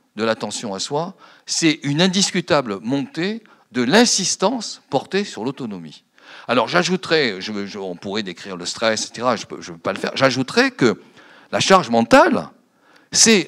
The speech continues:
précisément l'accentuation de la pression de type psychologique. Et ce qui me paraît personnellement très important, c'est la montée d'autres mots, dont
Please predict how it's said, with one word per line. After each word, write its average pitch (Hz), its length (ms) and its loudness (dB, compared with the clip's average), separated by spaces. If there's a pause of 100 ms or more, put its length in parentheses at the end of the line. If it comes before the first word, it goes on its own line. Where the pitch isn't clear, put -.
(200)
précisément 233 840 2 (180)
l'accentuation 190 1080 2 (360)
de 123 100 -2
la 127 120 2
pression 123 340 -4
de 143 80 -4
type - 220 -10
psychologique. 110 680 -8 (500)
Et 175 280 4
ce - 160 -4
qui 123 180 -4
me 110 120 0
paraît 98 420 -2 (100)
personnellement 92 560 -2
très 95 320 -8
important, 190 600 0 (160)
c'est - 180 -2
la 104 100 4
montée 107 380 2
d'autres 117 300 2
mots, 202 440 -2
dont 156 340 -4